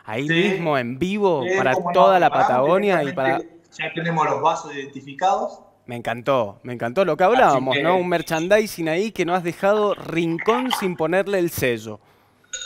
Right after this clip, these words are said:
Speaker 2: Correcto, le vamos, le vamos a poner, no sé si alcanza ahí, le vamos a poner unos hielitos.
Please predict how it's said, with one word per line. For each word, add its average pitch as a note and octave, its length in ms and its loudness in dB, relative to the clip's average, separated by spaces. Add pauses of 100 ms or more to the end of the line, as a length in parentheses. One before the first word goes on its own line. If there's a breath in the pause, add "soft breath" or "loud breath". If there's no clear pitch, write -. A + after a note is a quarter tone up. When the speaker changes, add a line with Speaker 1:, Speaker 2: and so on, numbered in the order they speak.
(460)
Speaker 2:
Correcto, C#3+ 360 -4
le C#3+ 60 -6
vamos, D#3+ 480 0
le C#3+ 80 -12
vamos D#3 260 -6
a D#3 40 -16
poner, D#3 200 -10
no D3+ 60 -12
sé D3+ 180 -14
si D#3+ 100 -6
alcanza D#3 260 -10
ahí, E3 60 -4
le E3 80 -4
vamos D3+ 300 -2
a - 40 -8
poner D#3 160 -4
unos D3+ 160 -10
hielitos. A3 720 -4